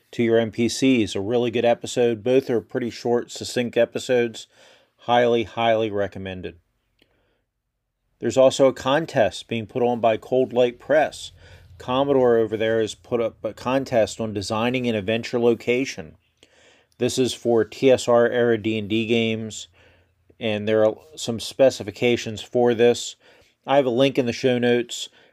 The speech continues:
The contest is open from December first to January thirty-first, twenty twenty-four.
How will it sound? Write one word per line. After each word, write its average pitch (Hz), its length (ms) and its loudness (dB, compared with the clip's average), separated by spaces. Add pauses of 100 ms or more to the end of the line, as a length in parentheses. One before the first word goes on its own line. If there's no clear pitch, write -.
(120)
The 117 100 -6
contest 120 500 0
is 110 120 -4
open 113 340 2
from 113 180 -2
December 107 460 0
first 107 400 -2
to 101 80 -8
January 101 440 -4
thirty-first, 98 680 -4
twenty 104 260 -8
twenty-four. 95 720 -6